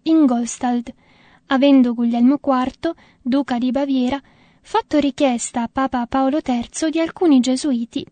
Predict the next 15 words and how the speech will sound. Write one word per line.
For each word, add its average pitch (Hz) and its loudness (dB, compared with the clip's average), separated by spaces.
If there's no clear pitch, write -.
per 349 2
l'insegnamento 262 2
della 240 -2
teologia 269 -2
nell'università 254 0
cittadina. 240 0
Durante 269 2
una 240 4
breve 247 0
sosta 262 -4
a - 0
Roma, 302 0
il 370 -2
Canisio 311 2
emise, 262 4